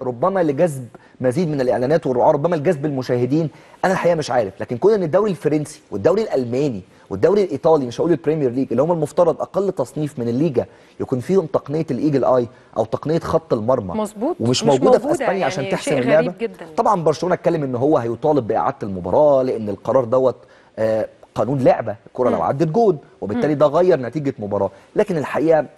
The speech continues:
Speaker 1: كل ده في الاخر بيعدي يعني هباء منصورا زي ما بيقول.
Speaker 2: مظبوط.
Speaker 1: وبالتالي، آه، آه، ما اعتقدش ان هيكون في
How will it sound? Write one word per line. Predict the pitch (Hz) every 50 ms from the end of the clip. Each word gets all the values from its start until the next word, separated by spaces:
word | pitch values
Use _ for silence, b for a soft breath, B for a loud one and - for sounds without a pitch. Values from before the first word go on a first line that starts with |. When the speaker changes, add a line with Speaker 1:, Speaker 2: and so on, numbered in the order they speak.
| _ -
Speaker 1:
كل | 165 156 147
ده | 131 151
في | -
الاخر | 135 - - 139 - - 135 120
بيعدي | 110 104 107 117 110 - 127 147 127 117 117 120
يعني | 131 127 127 120 117 110 104
هباء | 98 110 110 131 139 107 120
منصورا | 113 107 104 104 - - 135 127 117 107
زي | 101 117 120
ما | 120 113
بيقول. | 98 107 101 101 123 139 143 - - -
Speaker 2:
مظبوط. | 233 220 196 196 202 190
Speaker 1:
وبالتالي، | 156 156 156 - - 165 160 156 156 156 - - - - _ _ -
آه، | 120 117 117 113 98 - 113 110 107 101
آه، | - - - - - - - -
ما | 123
اعتقدش | 120 120 - - - - - - -
ان | 107 101
هيكون | 98 98 - - 127 123
في | - - 127 127 123